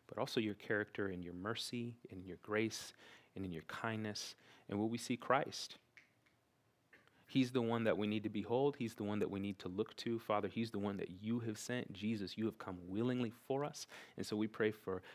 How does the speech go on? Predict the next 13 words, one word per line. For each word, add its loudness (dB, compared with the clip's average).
your -2
Spirit, 2
God, 0
to -2
direct 4
our 2
minds 0
and -2
our -2
hearts -6
to -4
behold 0
Jesus. -8